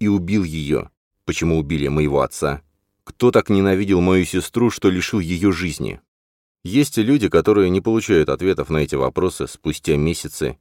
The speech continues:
и даже годы. Полицейские расследования сосредоточены на жертве и направлены на поимку преступника.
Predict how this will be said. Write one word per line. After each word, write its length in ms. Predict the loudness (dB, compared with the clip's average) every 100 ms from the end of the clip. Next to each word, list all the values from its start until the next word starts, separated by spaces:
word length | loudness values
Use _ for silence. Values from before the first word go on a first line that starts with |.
| _
и 80 | -10
даже 320 | 0 0 0
годы. 380 | -4 -4 -6 -10 _ _ _ _ _
Полицейские 560 | 0 0 2 -2 2 4
расследования 600 | 4 2 2 4 4 2
сосредоточены 880 | -2 -2 2 2 2 0 0 0 2
на 180 | 2 0
жертве 640 | 4 4 4 0 0 -2 _ _ -6
и 100 | 0
направлены 680 | 2 4 2 2 2 2
на 120 | 0 2
поимку 380 | 2 0 -4
преступника. 760 | -4 -6 -4 -6 -6 -8 -10